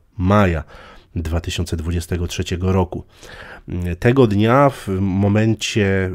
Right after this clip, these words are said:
pojawienia się doniesień o akcji najemników z rosyjskiego korpusu ochotniczego i organizacji nazywanej Legion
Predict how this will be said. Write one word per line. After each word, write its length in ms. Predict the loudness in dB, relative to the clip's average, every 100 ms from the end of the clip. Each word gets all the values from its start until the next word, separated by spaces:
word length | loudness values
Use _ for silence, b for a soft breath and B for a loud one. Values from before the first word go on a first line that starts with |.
| -2
pojawienia 500 | 2 4 4 4 4
się 160 | 0
doniesień 540 | 0 2 2 0 0 0
o 180 | -2 -2
akcji 380 | -2 -2 -2
najemników 680 | 2 4 4 2 0 -4 -4 B B B B
z 160 | -4 0
rosyjskiego 540 | 0 0 -2 0 0
korpusu 500 | 0 -4 -6 -6 -2
ochotniczego 760 | -2 -4 -4 -4 0 0 2 2
i 220 | 0 -2
organizacji 720 | -2 2 4 4 2 0 0
nazywanej 560 | 0 0 0 2 2 0
Legion 560 | 0 0 2 2 2